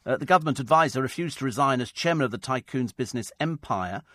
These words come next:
as claims of sexual harassment, bullying and racism continue to mount against him.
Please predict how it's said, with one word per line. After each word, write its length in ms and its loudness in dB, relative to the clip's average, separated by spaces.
as 120 -14
claims 280 2
of 80 -4
sexual 420 -4
harassment, 540 0
bullying 380 2
and 100 2
racism 600 -4
continue 340 -4
to 100 -6
mount 320 -2
against 380 -8
him. 140 -10